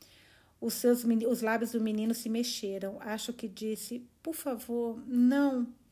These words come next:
mas não tenho certeza." Após um momento, minha Lady prosseguiu. "Eu também perdi. Um bom amigo ele era para nós dois. E a você,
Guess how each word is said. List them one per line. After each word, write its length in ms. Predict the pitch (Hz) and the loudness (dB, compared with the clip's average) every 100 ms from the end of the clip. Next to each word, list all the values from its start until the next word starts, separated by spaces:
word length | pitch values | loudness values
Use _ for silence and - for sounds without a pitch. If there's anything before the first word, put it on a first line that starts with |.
| - - | -14 -4
mas 180 | 226 | -2
não 100 | 269 | 0
tenho 160 | 277 277 | 0 0
certeza." 720 | 269 302 294 214 190 185 196 - _ - - - - - | -2 -6 -6 -4 -4 -6 -12 -18 _ -20 -20 -20 -20 -12
Após 360 | 208 247 254 | -4 0 2
um 40 | 233 | 2
momento, 580 | 208 202 214 214 214 | 2 0 -2 -4 -6
minha 160 | 202 208 | -4 -2
Lady 320 | 214 208 202 | 0 -2 -4
prosseguiu. 600 | - 214 - 240 - 190 - _ _ _ _ - | -6 -8 -4 -6 -8 -14 -16 _ _ _ _ -6
"Eu 100 | 233 | -2
também 300 | 233 226 233 | 0 0 0
perdi. 520 | 262 254 - 190 185 - _ - - - - | 0 -2 -4 -10 -12 -18 _ -20 -20 -14 -2
Um 140 | 220 | 2
bom 220 | 202 277 | 6 8
amigo 440 | 294 240 233 302 302 | 8 6 4 2 2
ele 160 | 254 | 4
era 180 | 226 214 | 4 2
para 180 | 208 202 | 0 -2
nós 280 | 202 196 180 | 0 -2 -4
dois. 560 | 185 170 180 - - - _ - | -6 -6 -8 -8 -10 -12 _ -2
E 80 | 214 | 0
a 60 | |
você, 640 | 208 202 180 - 226 254 | 2 0 -2 0 2 2